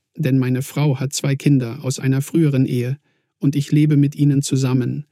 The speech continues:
seit sie noch sehr klein waren. Es gab also diese Realität, die ich auch im Roman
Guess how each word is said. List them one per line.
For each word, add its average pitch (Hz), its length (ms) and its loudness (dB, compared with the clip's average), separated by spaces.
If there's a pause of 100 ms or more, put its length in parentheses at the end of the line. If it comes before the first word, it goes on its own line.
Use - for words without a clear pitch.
(200)
seit 127 300 -4
sie 135 140 -2
noch 131 220 -2
sehr 143 280 0
klein 131 380 -2
waren. 123 380 -10 (1200)
Es - 200 -2
gab 156 240 -2
also 143 220 2
diese 139 340 2
Realität, 135 800 0
die 143 180 2
ich - 160 -2
auch 139 160 -2
im 143 120 4
Roman 135 540 2